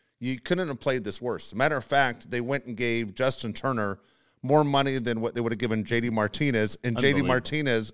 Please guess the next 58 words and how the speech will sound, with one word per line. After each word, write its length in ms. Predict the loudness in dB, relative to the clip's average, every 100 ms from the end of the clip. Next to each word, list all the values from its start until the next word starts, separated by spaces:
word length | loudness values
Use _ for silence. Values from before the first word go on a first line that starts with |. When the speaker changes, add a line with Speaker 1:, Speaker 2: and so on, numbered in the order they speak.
| -2
Speaker 1:
had 140 | 0
a 40 | 4
better 260 | 4 4
year 380 | 0 0 0 0
than 360 | -2 -4 -2 0
Justin 280 | 0 0 -4
Turner. 340 | -4 -4 -6 _ _ -4
Speaker 2:
Yeah. 240 | 0 0 -4 _ _ _ _
Speaker 1:
And 140 | -2 0
so 80 | 0
you're 160 | 0
going, 260 | 0 0 0
"What 140 | -4
the 80 | -4
hell's 220 | -2 -2
going 180 | -2 -4
on 140 | -2 -4
with 80 | -4
the 60 |
Red 200 | -4 -2
Sox?" 360 | -4 -10 -18 -20 _ _
Here's 320 | 0 0 0 0
my, 400 | 2 4 2 -2 _ _
my 220 | -2 0
guess, 380 | 2 0 0 -2
all 60 | -2
right? 100 | -2
I'm 80 | -2
just, 260 | -6 -8 -8
just 260 | -4 -4 -2
picking. 380 | -6 -4 -8 -8
You 80 | -2
guys 180 | -2 -2
can 300 | -10 -10 -10
tell 160 | -6 -4
me 100 | -2
I, 180 | -2 -2
I 40 |
don't 100 | -4
know 120 | -6
shit. 280 | -8 -8 -10
You 80 | -8
tell 140 | -6
me 100 | -4
all 80 | -4
the 60 | -6
time. 260 | -10 -14 -16 _ _ _ _ -4
I 80 | -4
don't 100 | -4
know 100 | -8
shit. 260 | -10 -12 -8
But 100 | -2
this 220 | 0 0
<laughs> 0 |
is 180 | -2 -2
what 160 | 2 4
I 100 | 4
told 420 | 2 2 2 -2